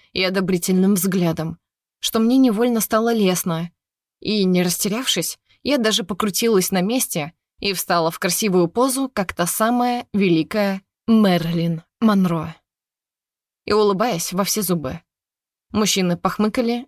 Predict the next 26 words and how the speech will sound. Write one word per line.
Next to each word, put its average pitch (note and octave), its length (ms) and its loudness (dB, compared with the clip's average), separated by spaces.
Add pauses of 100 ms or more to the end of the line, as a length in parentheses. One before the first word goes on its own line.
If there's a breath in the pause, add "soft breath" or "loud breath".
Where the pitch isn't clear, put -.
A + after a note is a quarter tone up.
и A#3 80 0
я G#3+ 180 2
заметила, G#3 520 -2
как G3 220 -4
у F#3 60 4
обоих F#3 380 2
загорелись F3+ 560 0
похотливые F#3+ 640 0
искорки - 500 -6
во F3 160 0
взглядах. D#3+ 680 -4 (420)
«Может, E3+ 720 0
никуда F#3+ 380 2
не F3 120 0
пойдём?» F#3+ 520 -2 (400)
спросил F3 480 -4
хриплым E3 520 -2
голосом F3 440 0
Антон. E3+ 400 -2 (720)
«А G#3+ 100 2
лучше G3+ 280 0
потрахаем G#3 600 -2
как F3+ 180 -4
следует F#3 480 0
нашу F#3 220 0
красотку?» F#3+ 680 -4